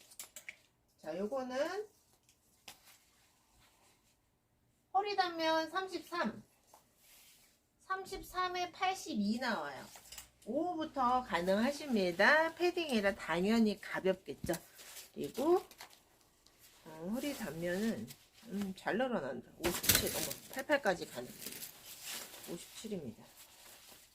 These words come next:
오십칠. 다시 볼게요.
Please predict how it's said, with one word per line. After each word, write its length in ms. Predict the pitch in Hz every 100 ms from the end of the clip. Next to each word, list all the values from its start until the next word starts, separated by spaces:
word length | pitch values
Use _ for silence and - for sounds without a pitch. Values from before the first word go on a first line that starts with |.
| _ _ _ - _ _ - - _ _ - _ _ _ _ _ _ _ -
오십칠. 800 | 135 - - - 131 147 226 339 - _ _ _ _ _ _ _ _ _ -
다시 240 | - 143 139
볼게요. 500 | 143 - 156 247